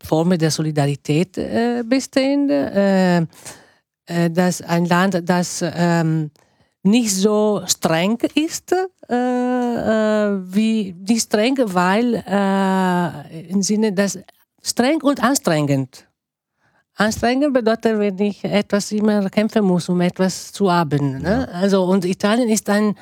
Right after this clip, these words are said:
Speaker 1: ein vielleicht lockeres Land, aber sie ist anstrengend. Also,
Speaker 2: Ja.
Speaker 1: weil, äh, man muss immer kämpfen, kämpfen und kämpfen,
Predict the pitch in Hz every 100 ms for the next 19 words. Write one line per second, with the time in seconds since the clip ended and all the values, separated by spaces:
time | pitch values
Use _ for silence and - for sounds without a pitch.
0 | - - _ _ 190 190 180 165 202 196
1 | 208 190 214 247 247 190 165 156 175 220
2 | - 185 190 175 196 185 - 190 - -
3 | 143 127 127 131 - 156 139 143 139 135
4 | 143 147 151 151 165 170 156 160 165 175
5 | - 185 180 185 170 - 180 165 165 165
6 | 165 156 - 143 143 190